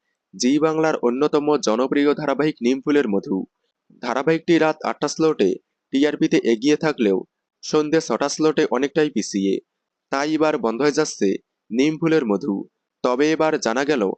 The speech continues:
আটশো পর্ব অতিক্রম করার পরেই অন্তিম পর্ব সম্প্রচার হবে নিমফুলের মধু ধারাবাহিকের। বর্তমানে সাতশো পঞ্চাশ plus এপিসোড পার হয়েছে নিমফুলের মধুর। টেলিপাড়ার গুঞ্জন, আটশো plus এপিসোড হওয়ার পরেই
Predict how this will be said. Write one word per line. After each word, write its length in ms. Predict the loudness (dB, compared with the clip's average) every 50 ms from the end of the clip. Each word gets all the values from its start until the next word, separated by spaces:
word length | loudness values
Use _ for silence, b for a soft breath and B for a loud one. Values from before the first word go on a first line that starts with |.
| _ _ _ _ _ _ -8
আটশো 360 | -6 -6 -6 -4 -2 -2 0
পর্ব 320 | 0 0 0 2 2 0 2 2
অতিক্রম 460 | 0 -2 -2 -4 -2 0 0 0 0
করার 220 | 0 0 0 0
পরেই 360 | 0 0 0 2 2 0 -2 -4 -10 _ _ _ _ _ -2
অন্তিম 480 | 0 0 0 0 0 0 0 0 0
পর্ব 340 | 0 0 0 2 2 2 0
সম্প্রচার 600 | 0 0 -2 -4 -2 0 0 0 0 0 -2 -2
হবে 320 | -2 -2 0 0 0 0 -2 -6 _ _ _ _ _ _ -4
নিমফুলের 540 | -2 0 0 0 0 0 0 2 2 2
মধু 300 | 2 0 0 2 0 0
ধারাবাহিকের। 600 | 0 0 -2 -2 0 0 -2 -2 -2 -2 -2 -2 -2 -6 _ _ _ _ _ _ _ -8 -4
বর্তমানে 580 | -2 -2 -2 -2 -2 0 0 0 0 0 -2 -4 -6 _ _ _ _ -10
সাতশো 460 | -6 -4 -4 -4 -4 -2 -2 -2 -2 0
পঞ্চাশ 420 | 0 -2 -2 -2 -2 -2 -4 -2 -2
plus 160 | -2 -2 -2 -2 -4 -4
এপিসোড 360 | -2 -2 -2 -2 -2 -2 -2 -2
পার 220 | -4 -4 -2 -2
হয়েছে 480 | -2 0 0 -2 -2 -2 -2 -2 -2 -2 -6 _ _ -20 -20 _ -8 -2
নিমফুলের 520 | 0 0 0 0 0 0 0 2 2 2
মধুর। 400 | 0 0 0 0 -2 -2 -2 -4 -10 _ _ _ _ _ _ _ _ -2
টেলিপাড়ার 480 | 0 0 2 2 0 2 2 2 2 2
গুঞ্জন, 440 | 0 0 0 0 0 0 0 -2 -6 -12 _ _ _ _ _ _
আটশো 340 | -6 -6 -6 -6 -4 -4 -2
plus 380 | 0 2 0 0 0 0 -2 -2
এপিসোড 380 | -2 -2 -2 0 0 0 0
হওয়ার 220 | 0 0 0 0 0
পরেই 360 | -2 0 0 2 0 0